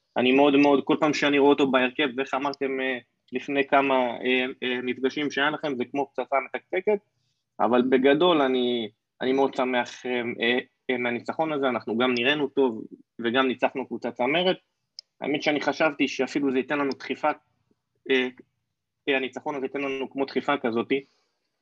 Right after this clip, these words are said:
לגרד איזשהו מקום בליגה האירופית, בשנה הבאה אולי מקום שישי, אבל, אה, כנראה ש-, ש-, אה, טעיתי אחרי מה שראיתי בברנלי.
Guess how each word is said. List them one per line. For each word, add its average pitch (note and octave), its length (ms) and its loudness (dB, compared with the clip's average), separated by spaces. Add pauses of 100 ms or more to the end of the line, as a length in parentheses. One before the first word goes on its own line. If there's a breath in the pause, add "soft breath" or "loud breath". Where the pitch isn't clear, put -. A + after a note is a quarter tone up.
(160)
לגרד C3 420 4
איזשהו A#2+ 300 0
מקום A#2+ 380 -4
בליגה A#2 360 0
האירופית, B2+ 440 -4
בשנה B2+ 380 -4
הבאה B2+ 160 -4
אולי B2+ 200 -2
מקום A#2+ 300 -8
שישי, - 380 -4
אבל, - 340 -4
אה, - 60 -4
כנראה A#2 320 -4
ש-, - 100 -6 (560)
ש-, - 140 -8 (540)
אה, B2 120 2 (100)
טעיתי B2 340 4
אחרי - 240 -6
מה - 80 -14
שראיתי - 380 -4
בברנלי. G2+ 680 -2